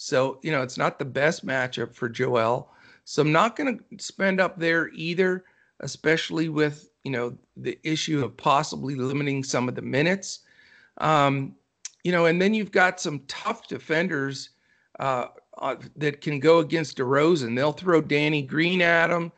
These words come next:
They'll throw, uh, Thibault at him. Um, so that, that gives me a little concern, uh, with DeRozan. Uh, you know, playing one, forcing one of the guards in from San Antonio is a value.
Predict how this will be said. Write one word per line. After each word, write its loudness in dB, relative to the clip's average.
They'll 0
throw, 0
uh, -6
Thibault 2
at -2
him. -6
Um, -10
so -4
that, 0
that -4
gives -4
me -6
a -6
little -4
concern, -6
uh, -4
with -6
DeRozan. 2
Uh, 0
you -4
know, -2
playing 4
one, 0
forcing 0
one 2
of 0
the -2
guards 4
in -2
from -6
San -4
Antonio -2
is -2
a 0
value. 4